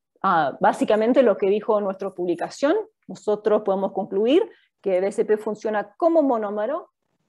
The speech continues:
y como dímero. Los dímeros están cambiando cómo mueve los sensores de voltaje y cam-, también cambian la dependencia, ah, de voltaje. Y que los dímeros están cambiando cuál reacción, qué reacción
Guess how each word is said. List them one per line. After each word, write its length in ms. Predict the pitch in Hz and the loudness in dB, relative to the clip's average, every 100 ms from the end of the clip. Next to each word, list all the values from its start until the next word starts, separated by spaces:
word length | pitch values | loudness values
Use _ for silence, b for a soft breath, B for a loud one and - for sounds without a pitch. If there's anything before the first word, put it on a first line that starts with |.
| _ | _
y 240 | 294 339 | 0 0
como 260 | 339 185 170 | 0 -6 -6
dímero. 500 | 165 160 160 285 - _ _ _ _ _ _ _ _ - _ _ _ _ _ _ _ | -6 -4 -4 -6 -10 _ _ _ _ _ _ _ _ -20 _ _ _ _ _ _ _
Los 140 | 214 | 0
dímeros 640 | 240 285 262 233 294 427 - | 4 6 6 6 2 -2 -10
están 320 | 196 - 208 | -8 -4 -2
cambiando 880 | 202 196 202 208 240 247 294 440 - | 0 2 4 4 4 2 2 -2 -8
cómo 320 | - 220 226 226 | 0 2 2 2
mueve 640 | 214 214 226 254 370 - _ _ | 2 4 4 4 2 -6 _ _
los 200 | 175 175 | -6 -6
sensores 360 | 175 180 202 214 | -6 -6 -2 0
de 80 | 185 | 2
voltaje 540 | 185 180 214 220 359 508 - _ | 2 2 2 0 -4 -4 -8 _
y 140 | 180 | -10
cam-, 180 | - 175 | -6 -2
también 240 | 185 202 | 0 0
cambian 360 | 202 190 202 202 | 0 2 4 2
la 80 | 202 | 2
dependencia, 880 | 180 175 196 247 277 - 175 311 - _ _ _ _ 160 | 0 -2 0 0 0 0 -2 -2 -10 _ _ _ _ -8
ah, 100 | 156 | -6
de 80 | |
voltaje. 640 | 156 170 156 151 - 233 403 _ _ _ _ _ _ _ _ _ _ _ _ _ _ _ _ | -2 -4 -4 -10 -8 -10 -10 _ _ _ _ _ _ _ _ _ _ _ _ _ _ _ _
Y 360 | 311 311 302 294 | 8 8 8 8
que 100 | 247 | 6
los 140 | 240 | 8
dímeros 340 | 240 247 233 | 8 8 4
están 240 | 240 214 214 | 2 0 4
cambiando 560 | 208 202 202 226 226 | 4 4 2 4 2
cuál 320 | 226 269 302 285 | 6 6 6 4
reacción, 560 | 269 262 - 330 180 | 2 2 -4 -8 -6
qué 120 | 226 | -4
reacción 640 | 247 247 247 320 196 180 | -2 -2 -4 -6 -6 -8